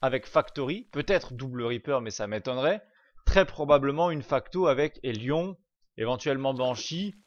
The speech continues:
peut-être de la mine. Donc il va falloir scouter cette histoire, hein, préparer des Overlords à suicider, bien placés.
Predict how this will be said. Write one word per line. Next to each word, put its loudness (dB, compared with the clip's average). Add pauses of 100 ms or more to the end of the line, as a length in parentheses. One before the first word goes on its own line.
peut-être -2
de -4
la 2
mine. -6 (960)
Donc -6
il -8
va 8
falloir 4
scouter -4
cette -10
histoire, -2 (480)
hein, -6
préparer 0
des -4
Overlords 4
à -2
suicider, -6
bien -4
placés. -6